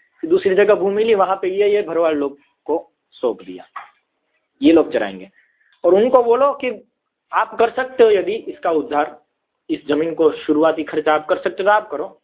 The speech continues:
नहीं तो मैं कहीं से करवाता हूँ। लेकिन वो भूमि का उद्धार तो वो लोग कर देंगे, पैसा दे देंगे तो उसको,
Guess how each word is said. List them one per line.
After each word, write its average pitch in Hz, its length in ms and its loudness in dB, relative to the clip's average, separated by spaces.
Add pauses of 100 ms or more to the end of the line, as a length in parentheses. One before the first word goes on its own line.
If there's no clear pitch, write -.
(260)
नहीं 143 100 -10
तो 151 100 -8
मैं 151 120 -6
कहीं 131 200 -10
से 104 80 -8
करवाता 90 380 -16
हूँ। 101 80 -20 (2000)
लेकिन 160 280 0
वो 233 180 2 (120)
भूमि 185 280 2
का 233 120 2
उद्धार 190 340 0
तो 233 100 -8
वो 247 100 -4
लोग 247 200 -2
कर 247 120 0
देंगे, 160 260 -4
पैसा 151 340 0
दे 175 140 -2
देंगे 165 260 -2
तो 147 140 -6
उसको, 127 240 -10